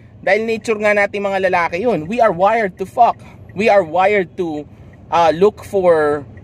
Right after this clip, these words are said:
ah, the, ah, best possible mate na we can do or we can have. Well, hindi lahat makukuha mo, pero once makakita ang lalaki ng isang ganyan, magre-react talaga siya. Kasi nga, nature niyang mag-hunt.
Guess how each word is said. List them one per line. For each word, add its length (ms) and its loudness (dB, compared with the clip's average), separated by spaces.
ah, 240 4
the, 280 -2
ah, 160 4
best 360 -4
possible 400 -6
mate 320 -6
na 120 -2
we 200 -6
can 240 -6
do 280 -2
or 120 -2
we 120 0
can 160 -2
have. 320 -2
Well, 400 -2
hindi 240 -2
lahat 320 -2
makukuha 480 0
mo, 400 -4
pero 240 2
once 240 0
makakita 480 -4
ang 160 -6
lalaki 320 -4
ng 160 -8
isang 320 -8
ganyan, 400 -2
magre-react 480 -4
talaga 320 -2
siya. 240 0
Kasi 260 -4
nga, 160 0
nature 480 -4
niyang 240 -2
mag-hunt. 480 0